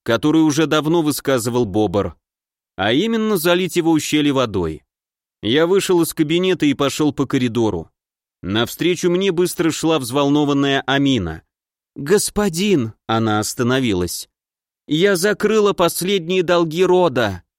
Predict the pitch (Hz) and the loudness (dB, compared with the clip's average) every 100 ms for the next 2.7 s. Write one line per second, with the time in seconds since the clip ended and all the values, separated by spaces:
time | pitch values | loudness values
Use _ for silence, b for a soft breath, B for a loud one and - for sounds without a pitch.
0 | _ _ _ _ 117 143 165 185 98 _ | _ _ _ _ 0 4 2 0 -4 _
1 | _ - 107 139 139 139 131 - 139 139 | _ -6 0 2 4 2 0 -2 0 2
2 | 156 147 135 107 - 92 | 2 2 0 0 -4 -10